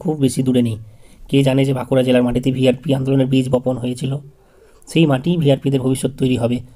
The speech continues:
হয়তো বা বাঁকুড়া জেলার লড়াকু সৈনিকরাই সারা বাংলার ভিআরপিদের ভবিষ্যৎ বার্তা বয়ে আনবে। তাই এই দিনটিতে সমস্ত দ্বিধাদ্বন্দ্ব ভুলে কাঁধে কাঁধ মিলিয়ে খাতড়া সহ রায়পুর, রানীবাঁধ, হিরবাঁধ এবং সিমলাপাল ব্লকের সকল ভিআরপি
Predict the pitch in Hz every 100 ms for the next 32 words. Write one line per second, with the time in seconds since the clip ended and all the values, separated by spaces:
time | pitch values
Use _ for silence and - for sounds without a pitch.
0 | - - 139 135 123 135 127 139 147 143
1 | 127 123 131 131 - 127 127 123 - -
2 | 131 135 135 123 123 117 117 117 113 120
3 | 120 - - - 123 123 123 117 - 117
4 | 113 110 - - - - 135 135 139 143
5 | 143 156 143 160 170 160 156 139 143 127
6 | 123 135 135 123 143 151 131 165 185 180
7 | 165 - - - - 120 139 127 131 123
8 | 120 123 120 117 120 117 120 - - -
9 | - 123 131 117 113 - 127 139 147 123
10 | 117 - - 120 135 120 117